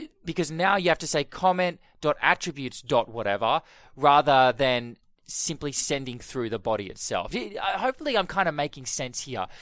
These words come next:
You really don't wanna couple your backend to your lower level components when you're building larger applications, because then it's harder for you to swap it out,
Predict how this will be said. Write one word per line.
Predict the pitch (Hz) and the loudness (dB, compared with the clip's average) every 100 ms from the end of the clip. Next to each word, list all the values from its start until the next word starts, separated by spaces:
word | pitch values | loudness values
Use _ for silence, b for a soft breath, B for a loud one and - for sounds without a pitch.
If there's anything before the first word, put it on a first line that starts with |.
| B | B
You | 160 170 | -10 -8
really | 165 214 254 | -6 -4 -2
don't | 233 208 | -2 -2
wanna | 190 156 | -4 -6
couple | - 170 175 | -4 -4 -2
your | 147 113 | -4 0
backend | 139 139 147 120 110 | 2 2 0 -8 -8
to | - | -8
your | 123 117 | -6 -4
lower | 120 120 | 0 0
level | 117 110 104 107 | 0 -4 -4 -10
components | 113 - 123 110 104 107 B B B | -14 -4 -4 -4 -8 -10 B B B
when | 131 143 | -4 -2
you're | 143 | -2
building | 139 127 127 | -4 -6 -2
larger | 120 120 131 | 2 2 0
applications, | 120 - 127 123 120 127 120 | -2 -4 -8 -6 -6 -8 -14
because | 147 - 127 | -10 -8 -4
then | 147 | -4
it's | 151 - | -6 -4
harder | 139 131 127 | 2 2 2
for | 113 127 | -4 -10
you | 113 | -12
to | |
swap | 107 - 113 - | -10 -6 -4 -2
it | 113 | 0
out, | 107 104 | 2 0